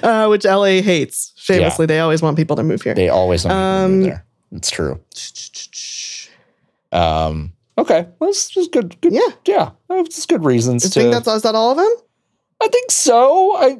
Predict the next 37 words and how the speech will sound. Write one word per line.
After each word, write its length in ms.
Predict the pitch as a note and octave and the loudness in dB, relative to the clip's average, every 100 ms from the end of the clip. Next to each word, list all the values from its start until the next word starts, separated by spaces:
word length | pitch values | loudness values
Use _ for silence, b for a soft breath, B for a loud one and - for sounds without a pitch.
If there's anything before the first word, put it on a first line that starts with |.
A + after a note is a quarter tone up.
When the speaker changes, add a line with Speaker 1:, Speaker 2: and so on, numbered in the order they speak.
| F#3+ | 0
Speaker 2:
I, 300 | A3 A#3+ F#3 | 0 0 -6
uh, 420 | A3 A#3+ B3 B3 A#3+ | -4 0 2 2 2
I 40 | |
think 260 | C4 A#3 - | 0 -6 -4
there 260 | D4 G#3 | 0 2
are 80 | G3+ | 2
a 60 | G3 | 0
couple 420 | - G#3 G3+ G3+ | 0 0 2 2
that 160 | G3 F3 | 2 0
are 60 | |
probably 480 | F3 G3 F3+ D#3+ - _ - | 0 0 2 0 -2 _ -8
too 480 | - E3+ E3+ E3+ E3 | -4 -2 0 2 2
long 400 | D3 D#3 D3+ D3+ | 2 2 2 4
Speaker 1:
Too 60 | |
long. 260 | D#3+ C#3+ D3 | 4 2 0
Speaker 2:
to 100 | E3+ | 0
get 160 | D#3 D#3 | 0 0
into. 720 | D#3 D#3 - E3+ E3 F3+ G3 | -2 -4 -2 0 2 0 -2
Speaker 1:
We'll 380 | F#3+ - F#3 B2 | 0 2 2 2
save 120 | G#3 | 2
Speaker 2:
Um, 40 | G3 | 2
Speaker 1:
those 140 | F#3+ | 0
for 100 | F#3 | 0
the 80 | F3+ | 0
next 300 | F3 F3 - | 0 -2 -6
Q 160 | - D3+ | -2 0
and 80 | B2+ | 0
A 40 | |
episode. 260 | F#2 - D3 | -2 -2 -2
Speaker 2:
we 60 | |
can 160 | D3+ G3+ | 0 0
save 480 | G3+ G#3 G#2 G#2+ G#2+ | 0 2 2 2 2
them. 300 | A#2 C3+ C3+ | 0 0 -2
We 120 | G3+ | -4
can 140 | D3+ G#2 | -4 -4
save 540 | - G#2+ F#2 F2+ F2 | -2 0 2 0 0
them. 460 | F#2 G#2 E3+ A#3+ | 0 0 -2 -8